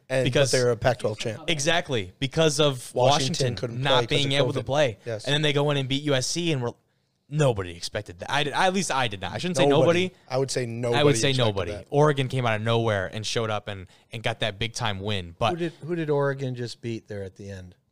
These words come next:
Speaker 1: U S C
Speaker 2: U S C.
Speaker 1: in the, in the
Speaker 2: In the
Speaker 1: Pac-twelve
Speaker 2: Pac-twelve
Speaker 1: championship.
Speaker 2: championship, yeah. So that was a huge win for them 'cause U S C was top ten, I wanna say. Were they six?
Speaker 1: They, they were six in the college football
Speaker 2: Yeah.
Speaker 1: playoff.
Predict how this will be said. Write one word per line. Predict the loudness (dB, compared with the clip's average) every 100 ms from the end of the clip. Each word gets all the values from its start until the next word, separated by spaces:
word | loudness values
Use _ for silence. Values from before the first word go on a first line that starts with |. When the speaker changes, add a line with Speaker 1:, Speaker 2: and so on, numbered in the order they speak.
| -10
Speaker 1:
U | -8
S | -4
C | -2
Speaker 2:
U |
S | -2 -2
C. |
Speaker 1:
in | -2
the, | -2 -2 -4
in | -4
the | -4
Speaker 2:
In |
the |
Speaker 1:
Pac-twelve | -2 -2 0
Speaker 2:
Pac-twelve | 0 0 0
Speaker 1:
championship. | -2 -4 -8 -12
Speaker 2:
championship, | -10 -8 -8
yeah. | _ _ -6
So | 0
that | 2
was | 0
a | -6
huge | -4 -2 0
win | -2
for | -2
them |
'cause | -2 0
U | 2
S | 2
C | -2
was | -4
top | -2 -2 -2 _ _ _ _
ten, | -14 -6 -4 -4 -2
I | 0
wanna | 0 -2
say. | -4 0
Were | 2
they | 2
six? | 0 0 0 -6 -6
Speaker 1:
They, | -8 -10 -10
they | -4 -2
were | 0
six | 0 0 -2 -2 -4
in | -4
the |
college | -2 -4 -2
football | 0 4
Speaker 2:
Yeah. | 6 6 4
Speaker 1:
playoff. | 0